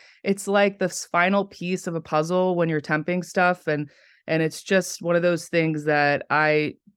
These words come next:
truly enjoy. So it did really help me and, and Craig to bond because we both share that. So.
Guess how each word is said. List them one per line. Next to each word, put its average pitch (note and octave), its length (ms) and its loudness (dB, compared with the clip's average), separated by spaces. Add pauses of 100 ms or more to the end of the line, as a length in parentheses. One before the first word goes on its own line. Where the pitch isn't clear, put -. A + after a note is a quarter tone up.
truly A#3+ 460 2
enjoy. D3 420 0
So F3 200 0
it E3+ 120 2
did G3+ 200 2
really F3 260 2
help E3 280 0
me D#3 380 0
and, D3 280 -2
and D#3 120 -2
Craig D#3 240 -2
to E3 60 -2
bond G3 260 4
because E3 260 -4
we D#3 100 -6
both D#3+ 300 0
share F#3+ 240 -2
that. - 300 -6
So. - 400 -8